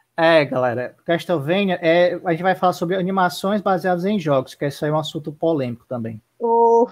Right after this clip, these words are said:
Speaker 2: muito, mas, mas é do mesmo criador do Castlevania, que tá dirigindo, até por isso que eu acho que os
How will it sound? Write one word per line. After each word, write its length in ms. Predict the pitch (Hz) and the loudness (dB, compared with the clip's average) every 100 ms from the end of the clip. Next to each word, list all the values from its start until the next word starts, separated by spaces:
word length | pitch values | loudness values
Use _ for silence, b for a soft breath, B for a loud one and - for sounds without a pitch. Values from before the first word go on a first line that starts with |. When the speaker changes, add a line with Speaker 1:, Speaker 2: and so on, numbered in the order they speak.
| - | -6
Speaker 2:
muito, 560 | 214 226 233 226 240 | -8 -2 0 0 -4
mas, 600 | 196 208 220 220 226 220 - 247 - | -6 -2 2 2 0 -6 -14 -18 -8
mas 720 | 233 233 233 226 - - - _ _ - | -2 0 0 0 -6 -14 -16 _ _ -4
é 100 | 226 | -2
do 120 | 285 | 2
mesmo 280 | 254 294 311 | 2 0 -2
criador 400 | 294 247 226 220 | -2 0 0 0
do 120 | 220 | -2
Castlevania, 760 | 214 196 214 190 185 196 247 339 | -6 -6 -6 -4 -2 -2 -2 -8
que 140 | - | -12
tá 120 | 196 196 | -6 -6
dirigindo, 880 | 190 214 196 196 220 208 233 254 - _ - _ - | -6 -6 -6 -6 -6 -6 -4 -4 -6 _ -20 _ -14
até 180 | 202 208 | -8 -6
por 160 | 220 | -2
isso 200 | 208 220 | -2 -2
que 80 | - | -4
eu 80 | 202 | -2
acho 280 | 190 202 - | -2 -4 -10
que 240 | - 202 196 | -10 -4 -2
os 580 | 190 185 185 185 - | 0 0 -2 -4 -10